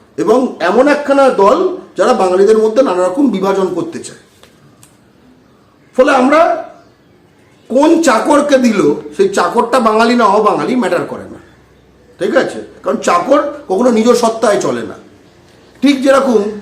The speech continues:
এই যে চ্যানেলগুলো বলছি, বহিরাগত মালিকানাধীন রিপাবলিক হোক, চব্বিশ ঘন্টা হোক, টিভি নাইন হোক, তোমার কি মনে করো এই অ্যাঙ্কারগুলো নিজেদের ক-, কথায় চলে? এদের মালিক তো আলাদা। ভাই, তুমি এরকম কোনো, এরকম কোনো দোকান আছে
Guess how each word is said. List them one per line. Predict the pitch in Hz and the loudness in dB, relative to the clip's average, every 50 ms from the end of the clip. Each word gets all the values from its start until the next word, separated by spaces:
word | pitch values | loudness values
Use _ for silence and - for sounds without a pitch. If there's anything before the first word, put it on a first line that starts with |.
| - - - - | -16 -20 -16 -8
এই | - 208 220 | -4 -4 -2
যে | 226 214 | 0 0
চ্যানেলগুলো | 220 214 220 220 220 226 233 240 214 | 2 4 4 4 4 2 2 2 2
বলছি, | 196 214 214 202 214 226 | 4 2 2 2 0 -2
বহিরাগত | 185 196 196 202 208 202 214 208 | 0 0 2 2 2 2 0 0
মালিকানাধীন | 208 - 180 180 185 190 196 196 185 185 190 185 180 | 0 -2 -2 -2 0 -2 -2 -2 -2 0 0 0 0
রিপাবলিক | 170 165 170 190 180 175 175 185 175 | -2 -4 -2 -2 -2 -2 -2 -4 -4
হোক, | 180 185 175 - | -2 -4 -4 -4
চব্বিশ | 180 160 156 160 180 170 143 | -6 -6 -6 -6 -8 -6 -4
ঘন্টা | 170 175 170 170 170 170 | -4 -4 -2 0 0 0
হোক, | 175 170 - | 0 0 -2
টিভি | 160 156 160 180 | -6 -8 -8 -6
নাইন | 190 196 190 185 175 151 | -6 -4 -2 -2 0 0
হোক, | 147 - - - - - - - - - - _ _ _ _ _ _ _ _ _ | -2 -4 -4 -8 -14 -18 -20 -20 -20 -20 -20 _ _ _ _ _ _ _ _ _
তোমার | - 220 247 226 | -2 0 0 2
কি | 240 | 2
মনে | 240 220 220 220 | 2 2 2 2
করো | 208 190 175 | 2 2 2
এই | 185 | 2
অ্যাঙ্কারগুলো | 175 170 175 - 202 190 190 185 185 185 | 2 0 0 -2 -2 -2 -2 -2 -2 -2
নিজেদের | 180 175 175 185 185 185 175 | -2 -2 0 0 0 -2 -4
ক-, | - - - 165 156 147 | -6 -10 -14 -14 -8 -8
কথায় | 170 - 180 185 175 - | -6 -4 -2 -2 -2 -2
চলে? | 175 170 160 131 104 - - - - - _ _ _ _ _ _ _ _ _ _ _ _ _ _ _ _ | -2 -4 -4 -4 -8 -10 -14 -20 -20 -20 _ _ _ _ _ _ _ _ _ _ _ _ _ _ _ _
এদের | - - 202 196 | -6 -4 -2 -2
মালিক | 196 214 233 262 269 269 254 - - - - | 0 0 0 2 2 2 0 0 -2 -4 -4
তো | 175 | -2
আলাদা। | 139 127 120 113 110 117 117 - - - - - | -2 -2 -2 -4 -8 -10 -12 -14 -16 -20 -8 -2
ভাই, | - 220 233 | 0 0 0
তুমি | 247 233 247 | 0 0 0
এরকম | 220 226 247 254 262 262 - | 0 0 0 0 -2 -2 0
কোনো, | 262 269 277 254 - - - - - | 2 2 2 2 2 -2 -6 -6 -4
এরকম | 208 202 233 240 | -2 0 0 0
কোনো | 247 294 269 262 | 0 2 2 2
দোকান | - - 208 208 220 277 285 285 | 2 2 2 2 2 2 2 2
আছে | 285 233 - 196 156 113 - | 2 0 0 -2 -2 -4 -4